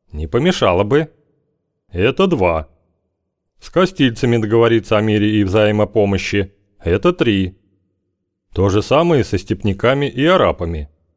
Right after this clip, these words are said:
Четыре и пять. Покончив с одной рукой, он взялся за вторую. Втереться в окружение Плешакова с целью разведки и саботажа. Шесть. То же самое с агилами. Семь.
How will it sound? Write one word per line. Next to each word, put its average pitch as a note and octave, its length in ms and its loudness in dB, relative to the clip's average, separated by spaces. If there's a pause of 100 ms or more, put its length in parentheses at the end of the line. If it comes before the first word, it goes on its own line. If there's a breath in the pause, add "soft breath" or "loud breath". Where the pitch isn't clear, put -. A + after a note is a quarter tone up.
(160)
Четыре C3+ 480 0
и E3 180 -4
пять. E2+ 420 -4 (960)
Покончив F#2+ 520 -2
с - 80 -6
одной G#2 260 0
рукой, A#2 320 -2
он F#2 180 -2
взялся F#2+ 380 -2
за F#2 100 0
вторую. F2+ 500 -2 (760)
Втереться A2+ 560 -2
в A2 40 0
окружение G#2 540 -2
Плешакова C#3+ 680 -2
с - 60 -16
целью F#2+ 320 0
разведки F#2 500 -2
и B2+ 180 -4
саботажа. E2 720 -2 (420)
Шесть. G2+ 640 -2 (680)
То G2+ 140 0
же G2 120 0
самое D#3+ 480 0
с - 180 -8
агилами. G2 680 0 (260)
Семь. E2+ 480 -4